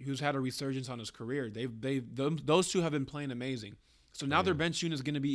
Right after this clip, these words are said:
Speaker 1: even looking more dangerous. Um, but in terms of losers, I think we can both agree. Um,
Speaker 2: Yeah, we all know who's the
Speaker 1: it,
Speaker 2: loser.
Speaker 1: it, it was, it was the L A Lakers.
Speaker 2: Definitely.
Speaker 1: Um, not on-, not, not, not by the aspect that, okay, you didn't get A D, 'cause I, me personally, I,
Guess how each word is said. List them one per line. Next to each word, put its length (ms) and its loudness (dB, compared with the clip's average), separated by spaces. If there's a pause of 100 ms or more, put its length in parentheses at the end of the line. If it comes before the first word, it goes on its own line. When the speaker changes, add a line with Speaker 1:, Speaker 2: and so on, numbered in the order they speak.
Speaker 1:
even 240 2
looking 240 0
more 180 2
dangerous. 560 -4 (500)
Um, 420 4 (340)
but 140 2
in 100 2
terms 280 0
of 80 2
losers, 300 2
I 100 -2
think 160 -4
we 80 -2
can 140 -6
both 220 -2
agree. 420 -2
Um, 400 -8
Speaker 2:
Yeah, 140 0
we 120 4
all 140 4
know 140 -4
who's 180 -10
the 80 -10
Speaker 1:
it, 380 -2
Speaker 2:
loser. 200 2
Speaker 1:
it, 40 -6
it 40 -2
was, 240 -4
it 200 -6
was 200 -4
the 100 -6
L 140 -4
A 60 -4
Lakers. 580 -8 (120)
Speaker 2:
Definitely. 280 -8
Speaker 1:
Um, 280 -8 (440)
not 180 6
on-, 280 4
not, 320 0
not, 260 0
not 240 0
by 140 6
the 100 4
aspect 460 2
that, 180 0
okay, 200 -4
you 100 4
didn't 200 0
get 140 -4
A 120 -4
D, 240 -4
'cause 300 -8 (100)
I, 140 -6 (160)
me 220 0
personally, 440 -2
I, 320 2